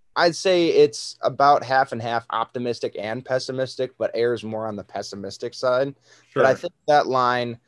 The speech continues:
Speaker 1: that she delivers is kind of, is one of the more, like, positive and op-, like I said, optimistic lines in this movie that kind of offers it more of a, like,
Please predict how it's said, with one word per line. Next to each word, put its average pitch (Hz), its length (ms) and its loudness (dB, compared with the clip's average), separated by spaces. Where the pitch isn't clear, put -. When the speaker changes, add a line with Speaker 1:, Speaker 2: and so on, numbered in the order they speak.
Speaker 1:
that 104 100 -8
she 131 200 -8
delivers 110 580 -2
is 107 120 -10
kind 113 260 -8
of, 95 220 -6
is 110 180 -2
one 131 240 0
of 107 80 -6
the 117 80 -2
more, 113 500 0
like, 98 280 -4
positive 107 760 0
and 104 460 -8
op-, 139 240 0
like 131 200 4
I 120 60 6
said, 113 200 0
optimistic 123 760 -2
lines 113 460 -2
in 113 180 -8
this 107 200 -8
movie 107 380 -6
that 95 240 -6
kind 101 220 -8
of 92 200 -10
offers 127 500 0
it 120 140 0
more 117 280 -2
of 104 140 -2
a, 98 340 -4
like, 117 220 -4